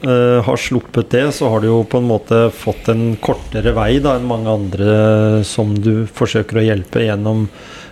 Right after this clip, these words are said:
å legge ut, eh, informasjon på sosiale medier og, og filmer og sånn som du legger ut. Og, og mange av de prestasjonene du gjør, er jo til inntekt for,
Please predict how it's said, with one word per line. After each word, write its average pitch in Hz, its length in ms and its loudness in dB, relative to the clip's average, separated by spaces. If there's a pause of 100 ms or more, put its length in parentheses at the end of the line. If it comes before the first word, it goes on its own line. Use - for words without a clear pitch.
(100)
å 113 160 0
legge 107 380 0
ut, - 240 -10
eh, 113 880 2
informasjon 131 600 0
på 131 160 0 (160)
sosiale 117 480 0
medier 113 560 2
og, 117 340 2 (400)
og 127 140 0
filmer 110 420 0
og 110 80 2
sånn 127 220 0
som 120 180 -4
du 120 320 2
legger 117 300 2
ut. - 100 -2
Og, 143 240 0 (480)
og 156 80 2
mange 135 320 2
av 127 80 -2
de 123 380 4 (180)
prestasjonene 117 720 -2
du 113 80 4
gjør, 135 320 4
er 101 320 0
jo 107 80 2
til 117 240 2
inntekt 98 480 -2
for, 123 160 2